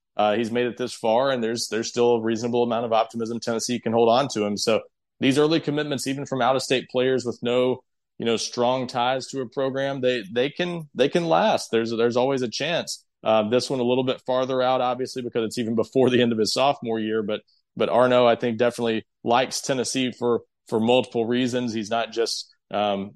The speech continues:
picking his biggest offer, uh, so far or anything like that. You know, again, he's picking them over some S E C peers. So I think you have to like that, including a school he grew up liking.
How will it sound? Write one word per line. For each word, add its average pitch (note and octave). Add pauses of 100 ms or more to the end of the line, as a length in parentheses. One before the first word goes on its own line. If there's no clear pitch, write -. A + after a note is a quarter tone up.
(160)
picking B2+
his A2+
biggest A#2+
offer, A2+
uh, A2+
so A2+
far A#2
or A2
anything A2
like G#2
that. A2
You G#2
know, G2+
again, A2
he's G#2
picking A2+
them G#2+
over A2
some G#2+
S A2
E G#2+
C G2+
peers. A2+ (180)
So G#2+
I -
think G#2
you A2+
have G#2+
to G#2+
like G#2
that, A2+
including C3
a A#2+
school C#3
he C#3
grew C3
up B2
liking. A#2